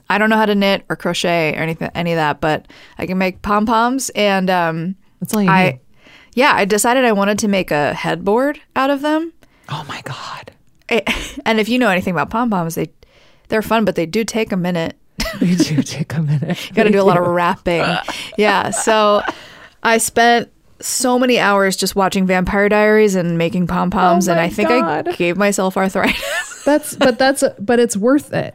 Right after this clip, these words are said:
Speaker 1: Yeah.
Speaker 2: because you got to watch Vampire Diaries and make pom-poms.
Speaker 1: Yeah, and I created this beautiful tapestry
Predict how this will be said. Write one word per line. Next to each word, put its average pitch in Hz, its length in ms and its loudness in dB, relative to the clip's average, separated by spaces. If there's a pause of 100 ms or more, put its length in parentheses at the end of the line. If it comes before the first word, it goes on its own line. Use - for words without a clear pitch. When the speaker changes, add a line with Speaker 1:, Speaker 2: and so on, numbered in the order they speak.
(120)
Speaker 1:
Yeah. 214 300 4
Speaker 2:
because 208 180 0
you 208 80 2
got 208 220 0
to 214 100 -6
watch 202 180 0
Vampire 185 540 0
Diaries 170 580 0
and 180 440 2 (140)
make 170 160 -4
pom-poms. - 680 -8
Speaker 1:
Yeah, 240 200 0
and 185 80 2
I 160 80 0
created 170 360 -2
this 165 140 -8
beautiful 180 500 -2
tapestry 175 880 -4